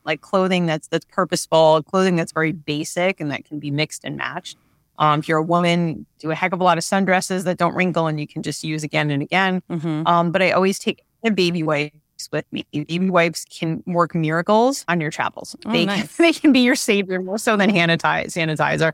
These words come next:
Speaker 1: I think baby wipes are tremendous and they can solve a, a whole host of problems. And I, you know, just always remember you're probably gonna come back and not use, I would say, forty or fifty percent of what you packed.
Speaker 2: Right.
Speaker 1: So go through the motion.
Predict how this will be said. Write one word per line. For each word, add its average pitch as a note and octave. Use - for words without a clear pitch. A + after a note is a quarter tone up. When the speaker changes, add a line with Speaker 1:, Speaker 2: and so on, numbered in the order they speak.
Speaker 1:
I F3
think F3+
baby E3+
wipes E3
are D3+
tremendous D#3
and D#3+
they -
can -
solve D3+
a, C#3+
a E3
whole E3
host D3+
of D3
problems. C#3
And D#3+
I, F3+
you G3
know, G3+
just G#3+
always C#4+
remember E4+
you're F#3
probably C4
gonna G3
come D#3+
back E3
and D#3
not D#3+
use, D3
I D3+
would D3+
say, -
forty D#3+
or D#3+
fifty -
percent D3
of -
what -
you -
packed. -
Speaker 2:
Right. D#3
Speaker 1:
So F#3
go B3
through G4
the F4
motion. -